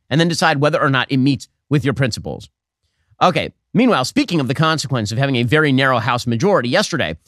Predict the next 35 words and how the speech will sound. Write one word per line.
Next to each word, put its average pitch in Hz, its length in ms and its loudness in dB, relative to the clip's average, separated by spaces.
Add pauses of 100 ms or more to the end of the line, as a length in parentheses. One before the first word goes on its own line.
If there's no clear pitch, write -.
(180)
the 139 60 0
House 180 200 2
voted 151 360 0
on 127 180 -4
impeaching 123 480 -2 (960)
Alejandro 151 580 2
Mayorkas, 135 440 -2
the - 80 -10
Secretary 147 440 -4
of 113 80 -4
Homeland 131 260 -2
Security. 95 420 -8 (220)
Now, 170 260 0 (380)
to 254 160 4
be 240 160 -2
fair 95 360 -4 (360)
to 175 120 0
the 139 220 0
Republican 165 460 0
Congress 123 320 -2
people 147 180 -4
who 135 80 2
voted 147 280 2
against 147 360 -2
impeaching 127 340 -4
Alejandro 117 380 0
Mayorkas, 104 460 -6 (420)
no 180 260 2
high 185 140 2
crime 170 220 0
or - 20 0
misdemeanor 143 380 0
was 120 120 -2
actually 120 300 -4
alleged. 85 360 -8